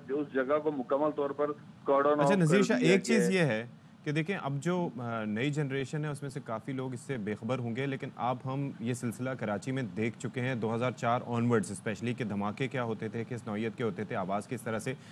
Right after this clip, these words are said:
Speaker 2: And I'm sure कि ये जो हमारे पुलिस और ये इदारे हैं, ये भी इस बात से बाखबर होते हैं। तो ये खबर कि ऑयल tanker blast हुआ है, ये इब्तदाई तौर पर इतनी जल्दी ये स्टेटमेंट जारी करना, क्या ज़रूरत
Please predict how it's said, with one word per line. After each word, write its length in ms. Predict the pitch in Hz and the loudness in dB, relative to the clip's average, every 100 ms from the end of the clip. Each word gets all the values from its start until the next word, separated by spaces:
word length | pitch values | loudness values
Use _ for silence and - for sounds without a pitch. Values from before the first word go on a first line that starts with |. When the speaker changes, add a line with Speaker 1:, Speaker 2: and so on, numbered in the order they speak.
| - - | -18 -4
Speaker 2:
And 100 | 131 | 2
I'm 220 | 143 165 | 4 4
sure 160 | 180 180 | 2 0
कि 100 | 180 | 0
ये 140 | 170 | 0
जो 160 | 151 165 | 2 2
हमारे 280 | 139 123 139 | 2 2 0
पुलिस 340 | 143 143 147 | 2 2 2
और 180 | 151 135 | 0 2
ये 140 | 131 | 0
इदारे 280 | 123 104 110 | 0 0 0
हैं, 80 | 135 | -2
ये 100 | 127 | -2
भी 100 | 131 | -2
इस 100 | 127 | -2
बात 160 | 113 101 | -4 -2
से 80 | |
बाखबर 360 | 107 101 104 113 | -2 -2 0 0
होते 180 | 104 107 | 0 -2
हैं। 100 | 101 - - - | -6 -10 -14 -2
तो 60 | |
ये 140 | 180 202 | 2 4
खबर 280 | 175 170 175 | 4 2 2
कि 120 | 165 | 4
ऑयल 240 | 143 156 | 4 6
tanker 300 | 160 156 160 | 4 2 2
blast 340 | 135 131 135 147 | 4 2 2 -4
हुआ 120 | 156 | -2
है, 120 | 151 | 0
ये 280 | 156 180 165 - - - - | 0 0 0 -6 -16 -16 -8
इब्तदाई 420 | 113 101 120 131 | -6 -2 2 2
तौर 180 | 160 170 | 2 -2
पर 180 | 160 170 | 0 -2
इतनी 220 | 151 165 | 0 0
जल्दी 260 | 156 156 170 | 0 0 2
ये 140 | 160 | 0
स्टेटमेंट 440 | 143 127 117 156 135 | 0 -2 -2 -2 0
जारी 220 | 131 139 | 0 0
करना, 380 | 139 151 160 - - - 110 - | -4 -4 -8 -10 -14 -14 -16 -4
क्या 140 | 175 | -2
ज़रूरत 320 | 190 139 113 | 0 0 -2